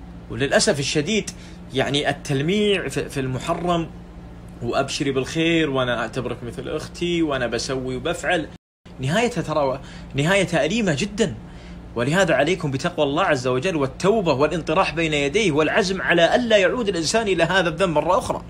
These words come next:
ولهذا من كانت على علاقة محرمة فهي على قسمين في نظري.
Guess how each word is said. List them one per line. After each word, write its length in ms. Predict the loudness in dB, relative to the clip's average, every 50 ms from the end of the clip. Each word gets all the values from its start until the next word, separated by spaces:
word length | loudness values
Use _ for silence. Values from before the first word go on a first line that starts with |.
| -16 -16 -16 -16 -16 -18 -20 -20 _ _ _ _ _ _ _ -2 -2 0 -10 -12 -12 -18 -18 -18 -18 -20 -10 0
ولهذا 560 | 0 2 2 2 0 0 -4 -4 -2 -2 -2 0
من 320 | 0 -2 -2 -2 -6 -8 -12 -14 -16 -16 -10
كانت 380 | -6 -2 -2 0 -2 -2 -4 -4
على 200 | -4 -2 -2 -2
علاقة 600 | -4 -4 -4 -4 -4 -4 -4 -6 -6 -6 -8 -6
محرمة 640 | -6 -6 -8 -6 -8 -8 -6 -6 -6 -6 -6 -6
فهي 340 | -8 -6 -8 -6 -6 -6 -6
على 260 | -6 -6 -6 -6 -6
قسمين 440 | -6 -8 -8 -8 -6 -6 -6 -6 -6
في 140 | -6 -6 -8
نظري. 320 | -8 -8 -10 -12 -14 -14